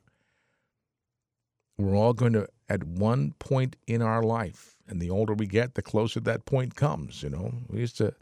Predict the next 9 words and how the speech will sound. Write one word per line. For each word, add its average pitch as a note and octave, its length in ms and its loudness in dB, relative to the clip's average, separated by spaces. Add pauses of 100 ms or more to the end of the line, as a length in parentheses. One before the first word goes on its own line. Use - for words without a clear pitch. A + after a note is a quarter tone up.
(760)
say, B2 380 4
w-, A2+ 220 -2
w-, - 260 -6
when A2 140 0
we G#2+ 120 2
pray B2 240 6
our A2+ 160 4
Hail B2 240 2
Mary, B2 540 0